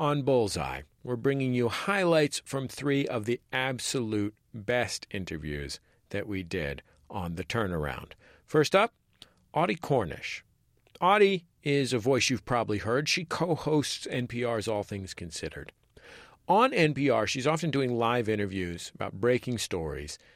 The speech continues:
interviewing reporters and newsmakers who are on the scene after huge, sometimes really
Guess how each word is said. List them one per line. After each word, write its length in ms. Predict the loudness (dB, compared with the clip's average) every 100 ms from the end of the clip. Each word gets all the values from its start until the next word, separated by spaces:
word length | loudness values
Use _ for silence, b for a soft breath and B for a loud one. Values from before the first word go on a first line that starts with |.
| b b
interviewing 680 | 2 4 6 6 4 2 0
reporters 720 | 0 0 4 6 6 4 4
and 240 | 0 -2 0
newsmakers 720 | 2 2 2 0 2 -2 -2
who 160 | -2
are 180 | 0 -2 0
on 260 | 0 2
the 80 | 2
scene 440 | 2 0 -2 -4
after 360 | -6 -8 -6 -8
huge, 420 | -8 -2 0 0
sometimes 460 | -2 -2 -2 -4 -4
really 400 | 0 2 2